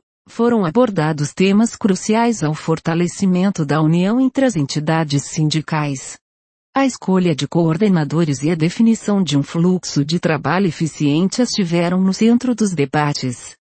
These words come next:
A integração e a troca de experiências entre os sindicatos presentes foram enfatizadas como essenciais à construção de uma defesa coletiva robusta.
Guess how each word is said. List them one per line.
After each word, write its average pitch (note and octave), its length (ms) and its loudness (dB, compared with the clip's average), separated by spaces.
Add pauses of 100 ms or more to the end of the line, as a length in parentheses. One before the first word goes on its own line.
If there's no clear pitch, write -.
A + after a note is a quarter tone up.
(460)
A E3 100 0
integração D#3+ 840 -2 (680)
e C4+ 120 2
a C4+ 80 0
troca D#3+ 400 -2
de F#3+ 100 -4
experiências A3 800 0
entre F3+ 320 0
os D3+ 80 -2
sindicatos D#3 800 -4
presentes G3 680 0
foram C4 340 2
enfatizadas G3+ 880 0
como C#3+ 280 0
essenciais G#3+ 720 0
à A3+ 60 0
construção A#3 720 2
de G3 120 0
uma A#3+ 180 4
defesa F3 580 0
coletiva D#3 560 0
robusta. D3+ 680 -2